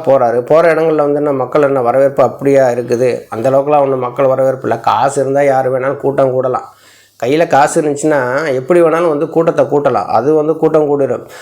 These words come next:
அந்த கூட்டத்தை எல்லாம் பார்த்துட்டு இது ஊ-, இதை வச்சு நான் வந்து வெற்றி பெற்றுருவேன் அப்படின்னு சொல்றதெல்லாம் வந்து மிகப்பெரிய தப்பு. அது எடப்பாடி பழனிசாமி அதை செஞ்சுக்கிட்டு இருக்கிறார். அ தி மு க ஒருங்கிணைப்பதற்கான சூழல் இருக்கா அப்படிங்கிறது, ஓ பி எஸ் ஒருங்கிணைப்பதற்கான சூழல் இருக்கா அப்படிங்கிறதுக்கு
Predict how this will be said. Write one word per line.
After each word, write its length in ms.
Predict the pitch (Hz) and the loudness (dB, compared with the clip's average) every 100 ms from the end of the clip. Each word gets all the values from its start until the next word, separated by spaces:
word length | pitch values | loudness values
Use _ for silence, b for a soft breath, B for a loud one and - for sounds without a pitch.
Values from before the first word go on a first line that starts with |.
| B B | B B
அந்த 220 | 139 156 | 0 0
கூட்டத்தை 380 | 165 170 156 156 | 2 2 2 0
எல்லாம் 220 | 160 151 | 0 2
பார்த்துட்டு 460 | 143 147 143 156 | 2 0 0 0
இது 140 | 143 143 | 0 -2
ஊ-, 200 | 143 147 | 0 0
இதை 200 | 143 147 | 0 0
வச்சு 260 | 143 143 | 0 2
நான் 120 | 156 139 | 0 2
வந்து 160 | 143 | 0
வெற்றி 220 | 143 143 | -2 -2
பெற்றுருவேன் 360 | 156 143 135 139 | -2 -2 2 0
அப்படின்னு 240 | 127 135 135 | 0 -4 -4
சொல்றதெல்லாம் 500 | 131 135 131 135 135 | -2 0 0 0 0
வந்து 400 | 127 135 143 123 | -2 -2 0 0
மிகப்பெரிய 480 | 127 135 139 139 139 | -2 -4 -2 -2 0
தப்பு. 440 | - - 131 - - B B | -2 0 -4 -4 -20 B B
அது 200 | 117 104 | 0 0
எடப்பாடி 300 | 143 156 147 | 2 0 0
பழனிசாமி 420 | 143 127 135 135 | 0 2 0 0
அதை 260 | 120 127 123 | -2 -2 -2
செஞ்சுக்கிட்டு 260 | 143 143 | -2 -2
இருக்கிறார். 540 | 131 123 120 110 - - b b b | -2 0 0 0 -6 -20 b b b
அ 120 | 120 | -2
தி 140 | 151 165 | 2 2
மு 100 | 156 | 4
க 100 | 151 | 2
ஒருங்கிணைப்பதற்கான 840 | 139 139 156 156 143 139 139 135 | 2 2 2 0 2 2 2 0
சூழல் 320 | 127 147 151 | 2 0 0
இருக்கா 340 | 139 139 147 135 | -2 -2 0 2
அப்படிங்கிறது, 540 | 135 131 127 131 151 | 0 -2 -2 0 0
ஓ 240 | 139 143 143 | 0 -2 0
பி 100 | 151 | 0
எஸ் 180 | 147 | 2
ஒருங்கிணைப்பதற்கான 800 | 139 139 143 143 139 131 127 127 | 0 0 0 0 0 0 2 0
சூழல் 300 | 127 139 135 | 0 0 0
இருக்கா 300 | 131 127 135 | -2 0 0
அப்படிங்கிறதுக்கு 560 | 120 127 123 123 151 | 2 -2 -2 0 0